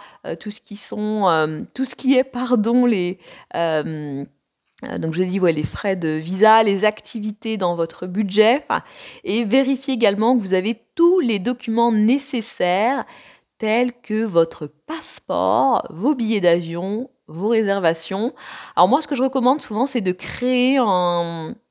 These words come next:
un espace sur, euh,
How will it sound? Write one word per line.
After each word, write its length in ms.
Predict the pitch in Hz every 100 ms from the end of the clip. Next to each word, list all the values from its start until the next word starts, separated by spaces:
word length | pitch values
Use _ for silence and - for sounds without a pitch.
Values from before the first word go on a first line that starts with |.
| _ _ _ _ _ - -
un 140 | 226
espace 640 | 254 - - 226 285 - 175
sur, 500 | - - 208 214 202
euh, 300 | 165 156